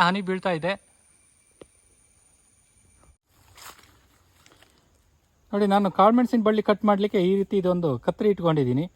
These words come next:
ನೀವು ಯಾವ್ದು ಬೇಕಾದ್ರೂ ಯೂಸ್ ಮಾಡ್ಬೋದು, ಅಥವಾ ಒಳ್ಳೆ ಚಾಕು ಇದ್ರೂ ಯೂಸ್ ಮಾಡ್ಬೋದು.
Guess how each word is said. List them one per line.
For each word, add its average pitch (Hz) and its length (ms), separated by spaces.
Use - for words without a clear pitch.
ನೀವು 214 160
ಯಾವ್ದು 202 240
ಬೇಕಾದ್ರೂ 214 280
ಯೂಸ್ 196 200
ಮಾಡ್ಬೋದು, 156 280
ಅಥವಾ 208 280
ಒಳ್ಳೆ 196 260
ಚಾಕು 226 340
ಇದ್ರೂ 202 280
ಯೂಸ್ 175 220
ಮಾಡ್ಬೋದು. 143 360